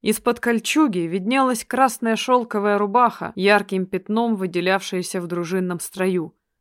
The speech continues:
На запястьях сверкали два золотых браслета, а на груди блестела золотая цепь из последней туальской добычи.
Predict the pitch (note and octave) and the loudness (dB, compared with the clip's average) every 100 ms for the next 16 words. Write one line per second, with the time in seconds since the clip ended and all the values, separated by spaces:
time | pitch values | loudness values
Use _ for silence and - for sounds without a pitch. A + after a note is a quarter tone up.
0 | _ - F3 F3 F3 A#3 A#3 - G3+ - | _ -8 -4 -2 0 2 0 0 -6 -6
1 | F#3+ G3+ - G3 G3 F3 F3+ G#3 F3+ F3 | -6 -4 2 2 2 0 2 2 2 -2
2 | E3+ E3+ E3 E3 D#3+ F#3 G#3 A3+ A3+ A3 | -4 -4 -4 -6 -6 -2 -2 0 -4 -4
3 | - G3+ G#3 G#3 A3+ A3 D4 A#3+ A#3 - | -2 0 0 0 0 2 0 0 -4 -4
4 | C4+ C4+ B3+ G#3+ G3 F#3+ F#3+ F3+ F3+ - | -2 0 0 -2 0 0 0 -2 -2 -2
5 | B3 A#3+ A3+ - F#3 F#3+ G#3 F3+ F#3+ F#3+ | -2 -2 -4 -4 -4 -2 -2 0 -4 -4
6 | E3 E3+ E3 - E3+ E3+ D#3+ E3+ - - | 0 0 -2 -8 -6 -6 -6 -8 -8 -16